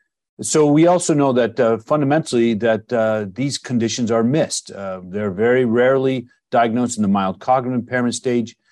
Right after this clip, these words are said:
More than forty percent of patients, even in, into the mild dementia stage, go undetected. And some people never told that they have Alzheimer's, uh, dementia. So we know we're not doing a good job.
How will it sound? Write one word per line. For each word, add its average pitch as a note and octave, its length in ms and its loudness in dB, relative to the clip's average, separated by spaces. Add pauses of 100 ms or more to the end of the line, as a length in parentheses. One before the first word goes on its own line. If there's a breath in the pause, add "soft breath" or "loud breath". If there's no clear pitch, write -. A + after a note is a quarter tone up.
(240)
More B2+ 220 0
than B2+ 80 0
forty C#3+ 280 -2
percent B2 320 -6
of - 60 -14
patients, B2 540 -4
even C#3+ 260 -4
in, B2 240 -2
into A#2+ 220 -4
the A2 80 -2
mild A#2 520 0
dementia B2 420 -2
stage, G#2 360 -4
go G#2 240 -2
undetected. A2 720 -4 (400)
And B2 380 0
some D3+ 320 0
people B2 400 -2
never C3 280 0
told C3 300 -2
that G#2+ 120 -6
they A2 120 -2
have G#2+ 320 0 (260)
Alzheimer's, A#2 720 -2
uh, G#2+ 80 -2
dementia. G#2+ 600 -2
So A#2 440 -2 (260 soft breath)
we C#3+ 160 2
know D3+ 200 2
we're C#3+ 100 0
not C3+ 220 0
doing B2+ 180 0
a A2+ 60 0
good G#2+ 200 -2
job. G#2+ 460 0